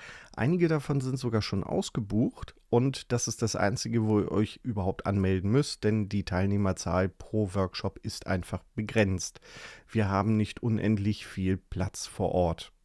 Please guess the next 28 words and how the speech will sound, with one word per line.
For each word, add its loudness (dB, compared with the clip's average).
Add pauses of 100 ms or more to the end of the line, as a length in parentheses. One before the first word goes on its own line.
(160)
Ja. -2 (600)
Und 4
es 0
gibt -2
natürlich 2
auch 0
viele 0
weitere 2
tolle -2
Dinge. 0
Wir -2
haben 2
eine 2
Menge 2
Vorträge, 2 (100)
die -4
zum 0
größten -2
Teil 2
auch -4
gestreamt -2
werden 2
und -2
hinterher 2
als -6
Mitschnitt -4
verfügbar -2
sind. -2